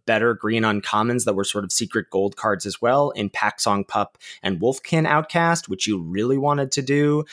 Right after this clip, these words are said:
I, I think, you know, it's just attacked well if you had a green aggressive deck. It synergized with other wolf stuff. I just think Sporeback Wolf was, I mean, it was the glue, I think, a lot of the time for green decks.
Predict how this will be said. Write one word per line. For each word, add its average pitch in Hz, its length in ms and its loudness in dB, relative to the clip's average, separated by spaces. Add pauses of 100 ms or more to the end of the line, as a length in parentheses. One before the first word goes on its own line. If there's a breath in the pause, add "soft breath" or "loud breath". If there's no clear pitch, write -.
(280 loud breath)
I, 135 240 0
I 160 40 2
think, 220 360 -2
you 165 100 0
know, 120 60 2
it's 120 180 -2
just - 380 -4
attacked - 500 0
well 131 240 4
if - 100 -4
you 98 120 0
had 101 180 2
a 101 60 0
green 98 240 -2
aggressive 104 460 0
deck. 123 340 0
It 82 160 -8 (160)
synergized 104 520 0
with 95 120 -6
other 135 200 2
wolf 131 240 2
stuff. 127 380 0
I 165 60 2
just 247 160 -4
think 208 220 0
Sporeback 113 460 2
Wolf 101 380 -2 (100)
was, 104 460 0
I 110 40 -10
mean, 123 180 0
it - 300 -14
was 185 160 -4
the 190 80 0
glue, 123 420 2
I 107 40 0
think, 113 200 -6
a 101 60 0
lot 98 200 2
of 98 60 -2
the 98 80 -4
time 104 320 0
for 101 140 -8
green 92 260 -6
decks. - 480 -10